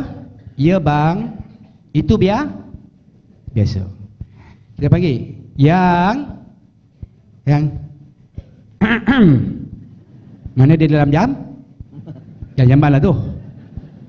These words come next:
Dalam jamban mana boleh jawab? Kan? "Yang." Berapa ramai yang jawab? "Labbaika." Ada jawab tak?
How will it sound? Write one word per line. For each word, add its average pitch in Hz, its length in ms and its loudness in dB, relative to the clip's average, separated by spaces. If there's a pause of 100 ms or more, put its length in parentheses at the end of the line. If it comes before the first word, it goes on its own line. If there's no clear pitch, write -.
(180)
Dalam 127 80 0
jamban 180 240 2
mana 156 80 4
boleh 156 160 4
jawab? 226 240 0 (1400)
Kan? 113 400 -2 (880)
"Yang." 196 960 2 (400)
Berapa 180 240 2
ramai 285 240 -4
yang 247 160 0
jawab? - 60 -14 (180)
"Labbaika." 151 960 2 (2250)
Ada 202 80 2
jawab 226 160 0
tak? 269 180 -2